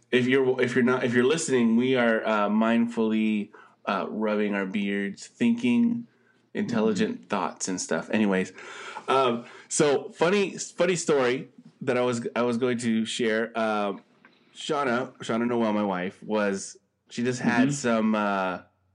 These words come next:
Speaker 1: products released at Hobby Lobby. And,
Speaker 2: Oh,
Speaker 1: uh,
Speaker 2: okay.
Speaker 1: yeah, and I went to, uh, one of the Hobby Lobbies,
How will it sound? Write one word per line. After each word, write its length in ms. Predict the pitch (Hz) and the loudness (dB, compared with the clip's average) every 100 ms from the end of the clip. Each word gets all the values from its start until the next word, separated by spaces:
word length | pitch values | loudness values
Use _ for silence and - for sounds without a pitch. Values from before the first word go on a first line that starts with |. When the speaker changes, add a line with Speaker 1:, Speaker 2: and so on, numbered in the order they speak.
| _ _ _ - - - - | _ _ _ -20 -20 -20 -18
Speaker 1:
products 360 | - 107 113 110 | -4 -2 0 -2
released 520 | 107 101 104 110 - _ | -2 0 -2 -2 -8 _
at 300 | - 98 95 | 0 0 -2
Hobby 400 | - - 123 127 | -4 -2 0 2
Lobby. 460 | 95 85 82 80 - - - _ - - - - - _ 117 | 0 0 -2 -6 -10 -20 -20 _ -20 -20 -20 -20 -20 _ 2
And, 320 | 120 110 110 | 4 4 4
Speaker 2:
Oh, 40 | |
Speaker 1:
uh, 260 | 107 104 101 | 2 2 0
Speaker 2:
okay. 340 | 139 131 143 - _ _ | 0 0 -2 -6 _ _
Speaker 1:
yeah, 280 | 139 135 - | 0 0 0
and 120 | 117 | 0
I 60 | 123 | 2
went 240 | 131 143 | 0 -2
to, 460 | - 143 131 131 131 | 0 0 0 -2 -4
uh, 180 | 120 117 | -2 0
one 180 | 117 147 | 2 0
of 60 | 160 | 0
the 80 | |
Hobby 260 | 131 123 123 | 0 0 2
Lobbies, 520 | 113 110 113 113 - | 0 2 0 0 -4